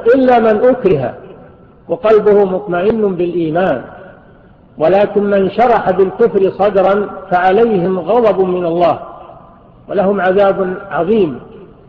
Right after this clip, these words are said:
ذلك بأنهم استحبوا الحياة الدنيا على الآخرة، وأن الله لا يهدي القوم الكافرين، أولئك الذين طبع الله على قلوبهم وسمعهم وأبصارهم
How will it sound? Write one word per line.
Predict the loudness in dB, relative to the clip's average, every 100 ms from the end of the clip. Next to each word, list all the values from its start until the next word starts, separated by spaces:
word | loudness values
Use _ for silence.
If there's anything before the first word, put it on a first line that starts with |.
| -20 _ -2
ذلك | 0 2 2 0 0
بأنهم | 2 2 2 2 4 2 0 -10 -14 -18 -12
استحبوا | -8 -4 -4 0
الحياة | -2 0 2 2 0
الدنيا | -4 -4 -2 -2
على | -2 -2
الآخرة، | -4 -4 -4 -4 -10 -10 -16 -20 -20 -20 -16 -6
وأن | -2 0 2
الله | 2 4 2 2 2
لا | 4 4
يهدي | 2 0 -2
القوم | 0 0 0
الكافرين، | -2 -2 -2 0 -2 -4 -10 -16 -18 -6
أولئك | 0 2 2 0 2
الذين | 2 2 2 0 0
طبع | 0 0 0 0
الله | 0 0 2
على | 0 0
قلوبهم | -2 -2 2 2 2 0 -2
وسمعهم | -6 -2 0 0 -4 -4 -4
وأبصارهم | -4 -6 -2 0 2 2 0